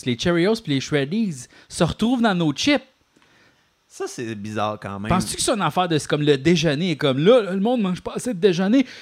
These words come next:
Speaker 1: Julien, il déjeune plus, tabarnak, comment qu'on va faire ?
Speaker 2: <laughs>
Speaker 1: Regarde, on va l'avoir dans le détour.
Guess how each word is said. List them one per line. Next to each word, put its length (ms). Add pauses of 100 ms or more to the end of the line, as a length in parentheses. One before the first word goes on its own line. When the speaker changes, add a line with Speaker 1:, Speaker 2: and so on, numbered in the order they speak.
(120)
Speaker 1:
Julien, 400
il 40
déjeune 360
plus, 240
tabarnak, 520
comment 220
qu'on 160
va 100
faire ? 280 (100)
Speaker 2:
<laughs> 120
Speaker 1:
Regarde, 260
on 180
va 80
l'avoir 320
dans 120
le 80
détour. 640